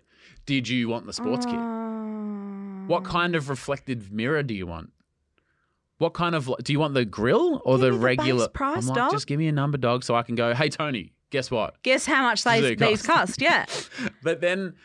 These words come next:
Speaker 1: so it's like
Speaker 2: So it scrolls through every fucking option.
Speaker 1: It's took me so long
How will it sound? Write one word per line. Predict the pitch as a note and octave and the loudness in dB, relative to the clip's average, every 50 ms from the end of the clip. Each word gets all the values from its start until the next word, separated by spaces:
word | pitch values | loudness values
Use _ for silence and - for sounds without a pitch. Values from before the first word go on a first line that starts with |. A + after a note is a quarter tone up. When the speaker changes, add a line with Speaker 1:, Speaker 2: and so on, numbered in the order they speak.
| - _ | -20 _
Speaker 1:
so | - - F3+ E3+ | -4 -2 0 2
it's | E3 E3 D#3 D#3 F3+ | 2 0 0 0 2
like | D#3+ D#3 D3+ | 0 2 2
Speaker 2:
So | - E4+ D#4+ C#4 - - - | 4 4 4 4 2 -2 -4
it | D4+ D#4+ - - B3 | -4 -4 -4 -4 -2
scrolls | - - - D4+ C#4 C4+ B3+ | -2 0 2 4 4 4 4
through | - C#4+ C4 - | 2 2 2 4
every | - A#3 F#3+ A3+ A#3 | 4 2 2 2 2
fucking | A3+ A#3 G#3+ G#3+ G#3+ | 2 2 0 2 0
option. | F#3 F3 - - - F3+ G3 D4 A4+ - _ - | 0 0 -2 0 -2 0 0 -2 -4 -6 _ -2
Speaker 1:
It's | E3+ D#3 D3+ | -2 -2 0
took | - E3 D3+ | -2 -4 -2
me | E3+ F3 | -2 -4
so | D#3+ - E3+ D3+ C3+ B2 | -2 0 0 0 2 0
long | A#2 A2 G2+ F2 D2+ | 0 -2 -4 -8 -12